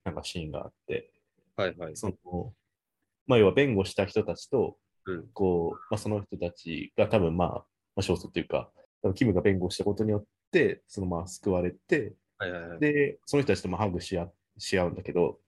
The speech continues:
Speaker 2: あー。
Speaker 1: でもやっぱそこで終わっちゃうわけじゃん。
Speaker 2: あー、はいはいはいはいはい。
Speaker 1: 同じ日に、その、なんていうんだろう、また、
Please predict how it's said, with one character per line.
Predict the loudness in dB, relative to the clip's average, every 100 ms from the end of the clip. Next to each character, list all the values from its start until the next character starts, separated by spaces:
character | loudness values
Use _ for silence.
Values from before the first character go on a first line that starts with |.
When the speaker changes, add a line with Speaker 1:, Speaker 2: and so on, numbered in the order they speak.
| -4
Speaker 2:
あ | -2 4
ー。 |
Speaker 1:
で | 6
も |
や | 6
っ |
ぱ | 4
そ | 2
こ | 6 10
で |
終 | 10
わ | 8
っ |
ち | 6 4
ゃ |
う |
わ | 4
け | 2
じ | -2
ゃ |
ん。 | -8 _ _ _ _ _ _ 0
Speaker 2:
あ | 2 4 4 2
ー、 | 2
は | 0
い |
は | 0
い | -4
は |
い | -6
は |
い | -10 -8
は | -10 0 2
い。 |
Speaker 1:
同 | 2
じ | 0 -4
日 | -4
に、 | -4 -10 _ _ _ _
そ | -6 -4
の、 | -4 -4
な | 0
ん | 0
て | 0
い |
う |
ん |
だ | -4
ろ | 4
う、 |
ま | 8
た、 | 10 8 6